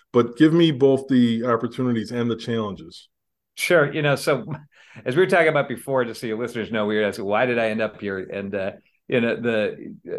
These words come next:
Speaker 2: as someone who grew up on what I call the fresh coast in Wisconsin and then lived on the East Coast and now live on the left coast, I s-, have an interesting perspective, I think, about what makes each part of this nation so special, at least the Midwest, the East Coast, Northeast,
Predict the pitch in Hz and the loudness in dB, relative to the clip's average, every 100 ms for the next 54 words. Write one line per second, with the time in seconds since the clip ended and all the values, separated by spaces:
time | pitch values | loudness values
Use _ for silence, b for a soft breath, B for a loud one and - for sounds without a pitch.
0 | - 139 - 160 147 120 127 135 127 117 | -6 -6 0 2 4 2 4 4 4 2
1 | 110 98 117 139 139 117 101 - 147 131 | 0 -2 0 0 2 0 -2 -4 -4 -4
2 | - 117 120 - 101 98 - 107 104 107 | -6 -6 -6 -12 -12 -10 -8 -8 -6 -6
3 | 104 98 98 95 101 104 98 104 143 143 | -6 -6 -8 -8 -6 -6 -6 -2 0 0
4 | 113 101 98 104 98 101 101 98 98 92 | 0 -2 -2 -6 -4 -2 -2 -4 -6 -4
5 | 95 - - - 90 90 - b b b | 0 0 -2 -6 -6 -8 -16 b b b
6 | - 104 95 - - - - - 127 123 | -6 -6 -6 -12 -12 -10 -8 0 2 2
7 | - - 156 147 139 127 110 104 - 120 | -2 -8 -8 -8 -6 -6 -4 -6 -2 -2
8 | 117 107 98 - _ - 131 143 120 101 | 0 -4 -6 -10 _ -2 -2 0 -4 -4
9 | 101 - _ _ _ _ _ 127 120 117 | -8 -12 _ _ _ _ _ -4 0 0
10 | 120 113 123 120 113 - - 147 147 - | -2 -4 -6 -8 -8 -14 -8 -4 -4 -6
11 | - 127 123 101 104 101 101 - 101 95 | 0 2 2 -2 -8 -6 -6 -6 -8 -8
12 | 120 101 92 - 87 - 110 98 85 110 | -8 -10 -12 -12 -6 -2 0 -2 -4 -6
13 | 104 101 110 104 95 95 - 90 95 - | -6 -4 -2 0 0 -2 -8 -12 -12 -12
14 | - 87 87 82 87 82 76 - | -10 -8 -10 -14 -14 -12 -14 -16